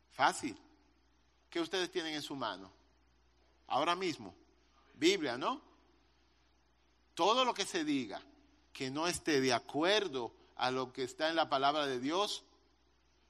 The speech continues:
no es de Dios. Ahora, el problema que pasa con muchos de nosotros, que yo diría con la mayoría de los cristianos,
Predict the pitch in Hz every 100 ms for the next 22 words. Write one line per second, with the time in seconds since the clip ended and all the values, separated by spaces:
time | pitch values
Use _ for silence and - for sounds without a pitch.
0 | _ _ - 123 117 95 82 85 82 78
1 | - _ _ _ _ _ _ _ _ _
2 | _ _ _ _ _ _ _ _ _ _
3 | _ _ _ _ 135 170 165 143 - 147
4 | 143 190 233 147 139 135 - - 165 147
5 | 175 185 202 - 165 170 262 - 180 165
6 | 147 - 160 156 131 120 - - _ 165
7 | 160 165 190 214 226 226 202 185 175 165
8 | 156 147 165 180 202 220 269 240 175 160
9 | 151 - 156 - 165 139 120 123